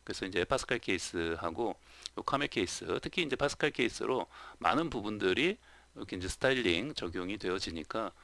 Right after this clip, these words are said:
어, 좀 파스칼 케이스도, 어, 이렇게 작성을 좀 해, 그러니까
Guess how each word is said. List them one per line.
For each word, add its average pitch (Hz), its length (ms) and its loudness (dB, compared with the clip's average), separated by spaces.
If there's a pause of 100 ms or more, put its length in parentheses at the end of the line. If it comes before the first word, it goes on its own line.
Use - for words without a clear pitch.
(280)
어, 104 220 -14
좀 87 220 -4
파스칼 127 340 0
케이스도, 120 600 0 (340)
어, - 100 -12
이렇게 92 200 -4
작성을 92 380 -4
좀 92 140 -6
해, - 40 -10 (160)
그러니까 113 100 2